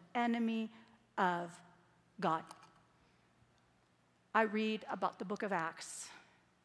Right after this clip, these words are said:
and I see what happens in some other countries.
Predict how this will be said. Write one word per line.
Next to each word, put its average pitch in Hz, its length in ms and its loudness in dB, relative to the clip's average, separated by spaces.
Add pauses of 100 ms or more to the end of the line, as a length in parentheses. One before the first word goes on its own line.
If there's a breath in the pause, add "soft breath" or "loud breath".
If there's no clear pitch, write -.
(840 loud breath)
and 196 140 0
I 202 220 4
see 247 420 -2
what 214 180 -2
happens 190 800 -4 (600)
in 190 80 0
some 202 180 0
other 190 180 -2
countries. - 680 -8